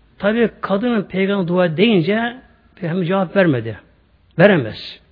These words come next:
Çünkü Peygamber de olsun gaybı bilemez. Peygamber durdu biraz. Ne yaptı Peygamber Hazretleri? Peygamber'e baktı.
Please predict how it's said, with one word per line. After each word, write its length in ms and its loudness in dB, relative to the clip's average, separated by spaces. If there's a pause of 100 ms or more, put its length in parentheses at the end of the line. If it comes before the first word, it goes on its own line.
(560)
Çünkü 320 -8 (100)
Peygamber 460 2
de 40 4
olsun 540 2
gaybı 260 0
bilemez. 520 -2 (1300)
Peygamber 360 2
durdu 280 4
biraz. 320 -6 (440)
Ne 80 4
yaptı 180 4
Peygamber 200 2
Hazretleri? 580 -2 (380)
Peygamber'e 420 2
baktı. 300 -12